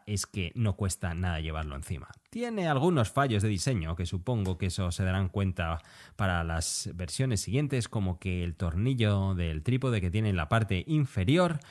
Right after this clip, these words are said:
pues está demasiado cerca del U S B C y no se puede, no lo puedes usar a la vez, es imposible. Deberías elegir un alargador del tornillo de trípode,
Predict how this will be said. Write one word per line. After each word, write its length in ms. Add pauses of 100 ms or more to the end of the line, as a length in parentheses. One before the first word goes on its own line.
(280)
pues 440
está 220
demasiado 580
cerca 500
del 280
U 100
S 180
B 120
C 400
y 400
no 220
se 140
puede, 640
no 160
lo 140
puedes 180
usar 220
a 20
la 100
vez, 360
es 160
imposible. 640 (840)
Deberías 420
elegir 400
un 140
alargador 440
del 120
tornillo 340
de 80
trípode, 480